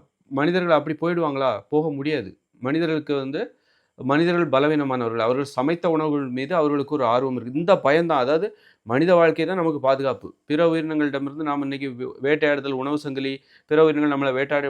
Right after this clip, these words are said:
வேட்டையாட முடியாத அளவுக்கு இன்னைக்கு மனித வாழ்க்கை, மனிதர்களுக்கு இந்த பூமியே சொந்தமா இருக்குன்னா, அதற்கு காரணம் இந்த சமைத்த உணவுகளை உண்பதால் மட்டும்தான்.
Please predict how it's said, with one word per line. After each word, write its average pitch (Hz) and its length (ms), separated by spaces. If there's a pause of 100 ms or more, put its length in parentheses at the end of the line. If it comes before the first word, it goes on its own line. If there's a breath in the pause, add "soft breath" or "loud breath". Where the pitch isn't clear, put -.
(140)
வேட்டையாட 143 400
முடியாத 131 280
அளவுக்கு 131 300
இன்னைக்கு 151 260
மனித 139 240
வாழ்க்கை, 143 300 (300 soft breath)
மனிதர்களுக்கு 156 440
இந்த 135 100
பூமியே 160 380
சொந்தமா 151 320
இருக்குன்னா, 127 380 (800 soft breath)
அதற்கு 156 420
காரணம் 143 540
இந்த 143 140
சமைத்த 156 420
உணவுகளை 139 360
உண்பதால் 120 520
மட்டும்தான். 101 480